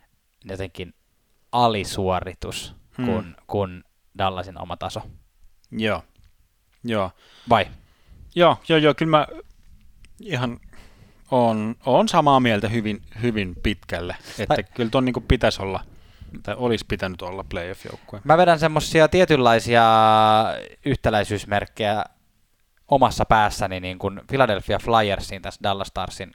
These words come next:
Speaker 1: kanssa. En tarkoita taaskaan, että ne olisi jotenkin täs-, pelityylisesti tai niin kuin näin samankaltainen
Speaker 2: Mm.
Speaker 1: joukkue, mutta et siinä mielessä, että mä viime ka-, viime jaksossa kehuin Flyersia,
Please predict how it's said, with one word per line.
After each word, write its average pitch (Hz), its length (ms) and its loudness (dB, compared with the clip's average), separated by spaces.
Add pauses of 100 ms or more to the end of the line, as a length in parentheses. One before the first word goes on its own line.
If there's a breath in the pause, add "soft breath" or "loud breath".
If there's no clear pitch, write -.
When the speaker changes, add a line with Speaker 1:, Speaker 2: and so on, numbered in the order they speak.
Speaker 1:
kanssa. 98 360 -8 (380 soft breath)
En 131 120 -4
tarkoita 127 280 2
taaskaan, 120 500 2
että 98 180 -10
ne 98 60 -2
olisi 95 120 -6
jotenkin 98 380 -10
täs-, 120 340 -2 (100)
pelityylisesti 104 580 -2
tai 95 160 -2
niin 95 100 -4
kuin 101 100 -6
näin 120 200 2
samankaltainen 110 600 -2
Speaker 2:
Mm. - 60 -8
Speaker 1:
joukkue, 101 440 2 (480 loud breath)
mutta 107 160 -4
et 104 80 -6
siinä 135 260 2
mielessä, 98 400 -2
että 95 200 -2
mä - 60 -8 (420)
viime 110 220 0
ka-, - 220 0
viime 120 220 2
jaksossa - 320 -4
kehuin 101 360 -2
Flyersia, 95 800 0